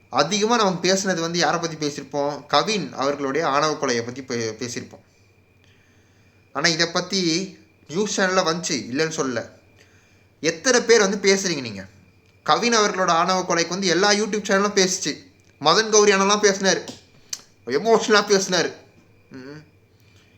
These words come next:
எங்க இப்போ வாயை திறக்க சொல்லுங்க, திறப்பாரா?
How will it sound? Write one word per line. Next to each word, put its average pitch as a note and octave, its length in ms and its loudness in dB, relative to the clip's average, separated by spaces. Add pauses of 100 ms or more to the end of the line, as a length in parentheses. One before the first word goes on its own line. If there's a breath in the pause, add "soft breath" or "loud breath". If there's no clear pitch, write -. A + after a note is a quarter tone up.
எங்க D3+ 240 -4
இப்போ B2+ 200 -2
வாயை D3 220 4
திறக்க C3+ 260 -2
சொல்லுங்க, A2+ 300 -8 (1500)
திறப்பாரா? A#2+ 380 0